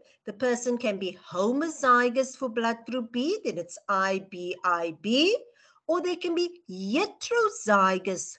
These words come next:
for blood group B, then it is I B small I, where I B is completely dominant over small I.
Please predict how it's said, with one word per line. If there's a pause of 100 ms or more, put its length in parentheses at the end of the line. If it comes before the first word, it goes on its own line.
(140)
for
blood (120)
group
B, (300)
then
it
is
I
B
small
I, (400)
where (380)
I
B
is
completely
dominant (100)
over (360)
small
I.